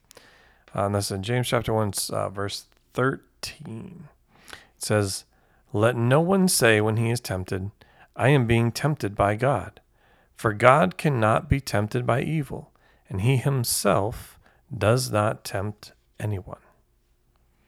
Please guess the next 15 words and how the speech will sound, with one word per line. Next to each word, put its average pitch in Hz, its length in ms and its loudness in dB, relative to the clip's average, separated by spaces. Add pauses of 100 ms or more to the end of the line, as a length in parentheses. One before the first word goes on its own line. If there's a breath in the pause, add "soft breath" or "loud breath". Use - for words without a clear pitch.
(500 soft breath)
So - 140 -4
as 113 100 0
we 117 60 0
were 117 100 2
just 120 220 2
saying, 113 280 2
having 110 240 0
a 98 100 -2
right 107 480 0
perspective 113 760 -2
of 101 200 -2
the 98 120 -6
situation 107 800 -4
or 101 120 -4
circumstance. - 960 -10